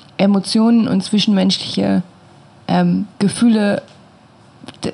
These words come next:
da so laissez-faire durch die Tastatur zu rabbeln, finde ich einfach ganz grauenhaft. Finde ich aber einfach immer grauenhaft, finde ich also auch, finde es auch mit Freunden über WhatsApp grauenhaft. Ich finde immer,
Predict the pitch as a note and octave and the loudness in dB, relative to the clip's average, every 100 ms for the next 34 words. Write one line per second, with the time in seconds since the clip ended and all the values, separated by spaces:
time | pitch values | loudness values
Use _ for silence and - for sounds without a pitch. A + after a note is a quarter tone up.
0 | - G3+ G3 G#3 F#3 F#3+ F#3+ F#3+ - - | -2 2 2 4 2 2 2 0 -4 -12
1 | - - - G3 G#3 - G3+ - G3 G3 | -20 -10 -4 2 2 2 0 0 0 2
2 | G3+ - - G3+ G#3+ F#3+ G3 F#3+ F#3 G#3+ | 0 -4 -2 -2 0 0 0 0 -2 -2
3 | G#3+ - G3+ F#3 G3 - - F#3 G#3 G3+ | -2 -2 0 0 -2 -6 -4 -2 2 0
4 | F#3 G#3 F#3+ - - F3+ - F#3 F3+ - | 2 0 0 -2 -6 -6 -4 -2 -2 -2
5 | F3 G3+ A#3 B3+ B3+ - - - - - | 0 2 2 2 -2 -16 -20 -20 -20 -20
6 | - - - - G#3 A3+ - F3+ - - | -20 -20 -12 0 2 2 0 2 2 0
7 | F#3+ F3 F3 - - G#3+ A3+ - A3+ A#3 | -2 0 -4 -4 -2 0 0 2 4 4
8 | A#3 - G#3 F#3 - F3 - F3 - - | 2 0 0 0 -2 -4 -2 -4 -4 -14
9 | - F#3 F3+ F3 F3+ - - - - F#3 | -4 -2 0 -2 -6 -8 -18 -14 -4 -2
10 | F3+ - - F3+ F3 F3+ F3 E3+ F3 A3 | -2 -4 -4 0 2 2 0 0 -2 -2
11 | A3 - A3+ A3 A3 G#3+ - - F3 F3+ | -4 -2 0 2 2 0 -6 -4 -2 0
12 | F3+ F#3 | 0 0